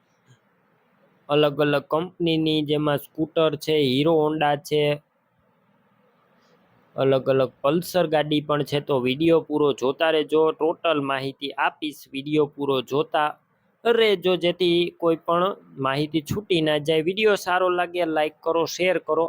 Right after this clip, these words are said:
આવા વીડિયો દરરોજ જોવા YouTube ચેનલ સબસ્ક્રાઇબ કરી આપણું Facebook પેજ ફોલો કરો. ટોટલ આઠ બાઇક વેચવાની છે,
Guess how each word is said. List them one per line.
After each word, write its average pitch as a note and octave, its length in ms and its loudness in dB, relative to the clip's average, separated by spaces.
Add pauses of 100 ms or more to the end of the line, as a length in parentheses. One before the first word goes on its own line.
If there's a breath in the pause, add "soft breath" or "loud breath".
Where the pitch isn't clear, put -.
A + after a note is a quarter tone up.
આવા C3 360 2
વીડિયો D3 320 2
દરરોજ E3 480 2
જોવા D3+ 300 2 (720 soft breath)
YouTube G3 500 0
ચેનલ G3 320 2
સબસ્ક્રાઇબ E3+ 680 -2
કરી E3 220 2
આપણું D3+ 300 0
Facebook D3 600 -2
પેજ C#3+ 180 0 (140)
ફોલો C#3 280 2
કરો. E3+ 240 0 (1160 loud breath)
ટોટલ A3 360 0 (220)
આઠ F#3 260 -2 (120)
બાઇક E3+ 300 0 (180)
વેચવાની E3+ 720 0
છે, G3+ 120 2